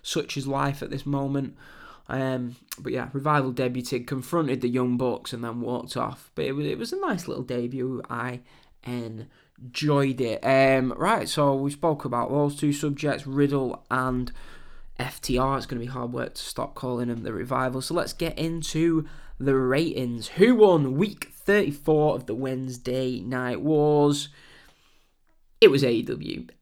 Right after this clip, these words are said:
Again, A E W beats W W E yet again. God, God knows how many weeks in a row this is, but both, good news,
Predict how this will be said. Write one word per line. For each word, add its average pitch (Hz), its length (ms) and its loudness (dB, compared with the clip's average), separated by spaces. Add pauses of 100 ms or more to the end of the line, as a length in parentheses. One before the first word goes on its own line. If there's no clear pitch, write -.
(220)
Again, 131 520 -2 (240)
A 170 140 2
E 160 60 2
W 131 340 2
beats 147 340 2
W 131 340 2
W 123 280 0
E 123 60 4
yet 143 500 0
again. 131 380 -4
God, 160 340 0 (380)
God 170 200 -2
knows 147 320 0
how 131 120 -4
many 127 160 -2
weeks 123 300 -4
in 135 60 -4
a - 20 -4
row 131 220 0
this 127 200 -6
is, 131 120 2
but 147 300 -4
both, 196 300 4
good 208 160 4
news, 165 320 0